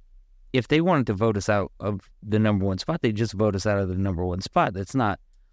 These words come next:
it's not, like, a difficult task. It's not like you have to, it's not like ratifying an amendment or, or something. You know, it,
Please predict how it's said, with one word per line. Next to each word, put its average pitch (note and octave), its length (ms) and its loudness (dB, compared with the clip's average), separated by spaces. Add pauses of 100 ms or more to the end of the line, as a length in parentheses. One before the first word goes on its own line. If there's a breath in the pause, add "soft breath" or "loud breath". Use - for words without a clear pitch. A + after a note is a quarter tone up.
(120)
it's B2+ 120 -2
not, E3 140 6
like, A#2+ 160 2
a G#2+ 40 2
difficult G2 580 -2
task. B2+ 460 -2
It's - 160 -4
not G#2+ 200 2
like G2 180 0
you G#2 120 2
have F#2 160 0
to, F2 200 -2 (380)
it's - 80 -6
not D#3+ 120 2
like G2 200 0 (2500)
ratifying A2+ 680 2
an G#2 80 2
amendment G#2+ 560 2
or, G#2 500 -2
or G#2+ 60 -2
something. B2 460 -2
You A#2+ 120 0
know, B2 220 0
it, A#2+ 160 -2